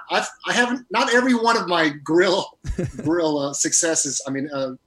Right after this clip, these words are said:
Speaker 1: attempts at success have worked out, but that's the fun about, pu-, fun part about grilling is learning as you go. And,
Speaker 2: Right.
Speaker 1: and when you hit a home run, pardon the baseball pun, but if you, you hit a, hit a home run, the whole family's happy and it,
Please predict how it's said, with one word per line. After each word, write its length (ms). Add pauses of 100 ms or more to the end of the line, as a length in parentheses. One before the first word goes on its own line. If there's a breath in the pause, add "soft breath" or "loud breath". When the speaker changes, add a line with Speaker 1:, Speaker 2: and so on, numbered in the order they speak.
Speaker 1:
attempts 420
at 140
success 520
have 100
worked 240
out, 300
but 180 (400 soft breath)
that's 180
the 60
fun 220
about, 320
pu-, 180 (320)
fun 140
part 160
about 200
grilling 280
is 160
learning 340
as 100
you 80
go. 300
And, 100
Speaker 2:
Right. 200 (200 soft breath)
Speaker 1:
and 140
when 180
you 200
hit 100
a 60
home 200
run, 460
pardon 220
the 60
baseball 440
pun, 320
but 80
if 100
you, 300
you 180
hit 160
a, 140 (360 soft breath)
hit 120
a 80
home 160
run, 240
the 100
whole 180
family's 440
happy 320
and 140
it, 120